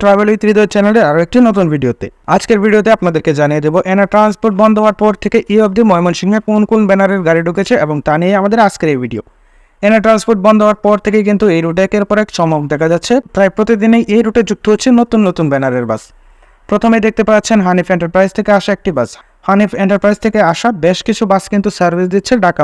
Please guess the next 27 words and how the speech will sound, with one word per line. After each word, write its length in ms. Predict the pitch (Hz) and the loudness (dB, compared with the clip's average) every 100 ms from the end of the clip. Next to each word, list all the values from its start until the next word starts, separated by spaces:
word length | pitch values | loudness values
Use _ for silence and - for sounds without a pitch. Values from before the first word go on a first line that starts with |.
| 147 | -2
ময়মনসিংহ 360 | 139 135 135 127 - - | -2 -4 -4 -6 -6 -6
রুটে। 260 | 156 156 131 - _ _ - | -2 -2 -2 -6 _ _ -2
বাসটির 360 | 190 - 226 196 | -2 2 0 2
গ্লাসে 300 | 185 190 - 196 | 2 2 2 0
এখনও 220 | 196 196 180 | 2 0 -2
দেখতে 200 | 175 185 | -4 -2
পাচ্ছেন 280 | 190 180 220 208 | 0 0 0 0
হানিফ 240 | 151 185 165 - | -2 -4 -4 -8
স্পেশাল 360 | - 156 - 135 120 | -4 -4 -4 -4 -4
লেখা। 200 | - 101 _ _ _ _ _ - | -4 -8 _ _ _ _ _ -4
হানিফ 220 | 208 220 220 | 0 2 2
এন্টারপ্রাইজের 540 | 226 220 220 220 208 220 190 | 0 0 2 2 2 -2 0
এই 60 | 202 | 2
বাসগুলো 300 | 208 196 214 208 | 2 2 0 0
কিন্তু 180 | 202 226 - | -2 -2 -2
ফাইবার 300 | 151 156 165 | -2 0 -2
বডি 160 | 170 165 | -2 -4
দিয়ে 120 | 170 170 | -4 -2
তৈরি 160 | 175 175 | -2 0
করা, 120 | 190 220 | 0 0
যার 140 | 208 196 | 0 2
ফলে 140 | 214 208 | 2 2
এই 60 | 196 | 0
বাসগুলো 260 | 190 233 262 | 2 0 0
খুব 100 | 220 | -2
দ্রুত 180 | 196 202 226 | -2 0 0
ছুটতে 240 | - 180 | -2 -4